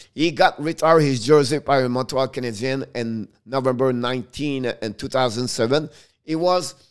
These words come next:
entering, it, he was in, into the Hall of Fame in nineteen ninety-five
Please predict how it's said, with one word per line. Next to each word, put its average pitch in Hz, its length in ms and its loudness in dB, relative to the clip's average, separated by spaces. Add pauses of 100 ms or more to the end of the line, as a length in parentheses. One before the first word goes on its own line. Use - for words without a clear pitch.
(200)
entering, 175 420 -6 (260)
it, 175 260 -4 (140)
he 170 100 -2
was 170 280 2
in, 143 340 -6
into 147 400 -4
the 139 240 4 (180)
Hall 170 240 4
of 143 160 2
Fame 147 540 4
in 110 200 -4
nineteen 156 500 -4
ninety-five 139 720 2